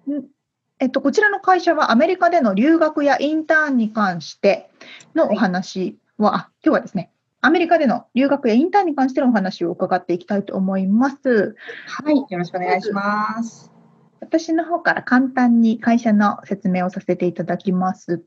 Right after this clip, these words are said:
Speaker 1: と、
Speaker 2: はい。
Speaker 1: えー、世界六カ国十一拠点に、きょ-、十一都市に拠点がある。結構いっぱいありますね。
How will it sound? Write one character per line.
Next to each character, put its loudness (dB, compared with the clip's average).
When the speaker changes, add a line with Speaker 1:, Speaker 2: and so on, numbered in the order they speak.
Speaker 1:
と、 4
Speaker 2:
は -6
い。 -2
Speaker 1:
え 4
ー、 2
世 4
界 0
六 2
カ 2
国 0
十 0
一 0
拠 2
点 4
に、 -6
き -8
ょ-、 -6
十 4
一 -4
都 4
市 0
に 2
拠 -10
点 0
が 2
あ 4
る。 -8
結 -4
構 -2
い 0
っ -8
ぱ 2
い 6
あ 6
り 2
ま 2
す -6
ね。 -6